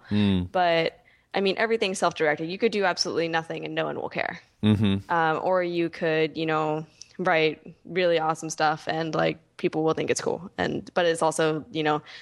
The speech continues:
Speaker 2: like, good for you. You, you get a T-shirt at the end. <laughs> There's
Speaker 1: Yep.
Speaker 2: no,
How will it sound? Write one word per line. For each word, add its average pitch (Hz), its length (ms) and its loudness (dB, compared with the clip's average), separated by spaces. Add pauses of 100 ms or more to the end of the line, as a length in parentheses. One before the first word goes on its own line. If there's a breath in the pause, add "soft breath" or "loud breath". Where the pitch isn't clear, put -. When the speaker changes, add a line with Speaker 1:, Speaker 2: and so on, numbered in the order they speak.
Speaker 2:
like, 160 220 0
good 262 180 0
for 247 100 0
you. 190 360 2 (340 loud breath)
You, 160 120 -2
you 196 200 0
get 202 140 2
a 190 60 2
T-shirt 170 400 0
at 113 140 -4
the - 120 -2
end. - 280 -8 (240)
<laughs> 254 540 0
There's 180 420 2
Speaker 1:
Yep. - 20 -6
Speaker 2:
no, 165 400 0